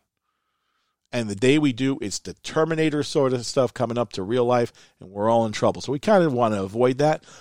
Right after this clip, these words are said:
But just as an analogy, like I said, the brain is just one big computer. If it's dealing with something else that is not working properly, it knows that. It will try to compensate and make it up in other ways, which usually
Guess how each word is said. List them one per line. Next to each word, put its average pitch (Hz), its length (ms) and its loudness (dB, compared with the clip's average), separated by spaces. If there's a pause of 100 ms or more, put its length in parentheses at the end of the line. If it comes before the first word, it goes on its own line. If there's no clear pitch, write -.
(280)
But 139 280 6 (280)
just 202 240 0
as 147 180 -4
an 135 140 -6
analogy, 160 640 -2
like 135 200 -6
I 127 60 0
said, - 400 -2 (280)
the 104 80 -16
brain 190 280 0
is 180 80 -2
just - 220 -8
one 131 120 -2
big 110 160 -2
computer. 117 460 -4 (340)
If 135 200 -2
it's 117 180 -6
dealing 170 380 0
with 135 100 -4
something 127 380 -6
else 127 300 -4
that 104 200 -2
is 90 260 -10 (140)
not 117 220 -2
working 113 340 -8
properly, 180 560 -2 (540)
it 127 160 -4
knows 120 260 0
that. 156 160 6
It - 60 -6
will 110 100 -4
try 117 160 -2
to 95 80 0
compensate 127 840 -4
and 104 140 -8
make 107 160 -6
it 113 80 -4
up 110 100 -4
in 110 120 -6
other 98 160 -2
ways, 139 340 -4
which 104 220 -12
usually 139 420 -4